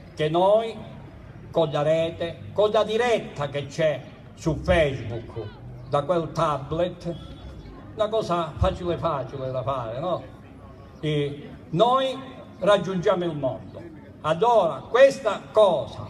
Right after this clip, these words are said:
utilizzando la rete internet, noi porteremo tutte le cose belle, tutti i prodotti, poi ne parleremo in un altro incontro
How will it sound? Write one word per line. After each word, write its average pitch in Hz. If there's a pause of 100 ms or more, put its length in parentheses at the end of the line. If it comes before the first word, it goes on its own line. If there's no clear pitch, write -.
utilizzando 170
la 175
rete 202
internet, 185 (380)
noi 233
porteremo 214 (1300)
tutte 330
le 196
cose 175
belle, 147
tutti 165
i 160
prodotti, 175
poi 170
ne 170
parleremo 170
in 160
un 160
altro 156
incontro 214